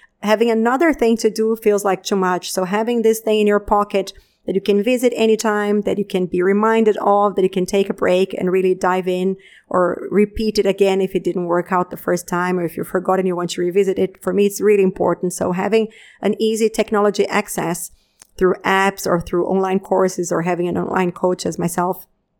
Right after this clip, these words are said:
can really help you make, uh, make this more accessible to people, to the communities, to society in general.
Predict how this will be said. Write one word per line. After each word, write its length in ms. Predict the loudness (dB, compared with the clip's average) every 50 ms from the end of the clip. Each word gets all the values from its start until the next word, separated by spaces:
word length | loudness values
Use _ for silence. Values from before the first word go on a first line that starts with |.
| _ _ _ _ _ _ _ _ _ _ _ -8
can 160 | -4 -4 -2
really 220 | 0 0 0 0 0
help 300 | 2 2 0 0 0 0
you 200 | -2 -2 -4 -6
make, 400 | -8 -4 -2 -2 0 -2 -2 -2
uh, 340 | -2 -2 0 -2 -2 -4 -6 -8 -6
make 240 | -6 -4 -4 -4 -4
this 140 | -4 -2
more 180 | -2 -2 -2 -4
accessible 640 | -6 -6 -4 -2 -2 -2 -2 0 2 2 2 2 0 -4 -12 _ _ _
to 100 | -12 -8
people, 380 | -4 -2 -2 0 2 2 2 2
to 120 | 2 0
the 60 | -2
communities, 760 | -2 0 0 2 4 4 4 4 4 2 2 2 0 -6 -10 -14 _ _ _ _ _
to 100 | -8 -6
society 560 | -6 -4 -2 0 0 0 0 0 -2 -2 -2 -2
in 200 | -2 -2 -2 -2
general. 500 | -2 -2 -2 -2 0 0 -2 -2 -4 -6